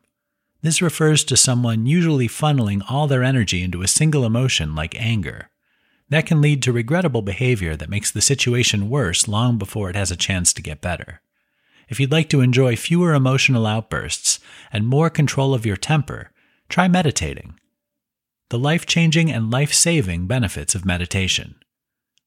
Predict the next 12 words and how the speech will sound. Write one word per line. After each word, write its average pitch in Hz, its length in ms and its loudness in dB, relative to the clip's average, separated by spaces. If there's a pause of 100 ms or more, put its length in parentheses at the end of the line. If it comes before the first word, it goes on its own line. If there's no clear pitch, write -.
A 120 80 -2
regular 180 380 2
meditation 131 580 2
practice 104 480 0
can 95 240 -4
lower 135 280 0
high 117 200 0
blood 98 300 -2
pressure - 400 -4
and 95 180 -4
improve 98 480 0
circulation. 87 840 -4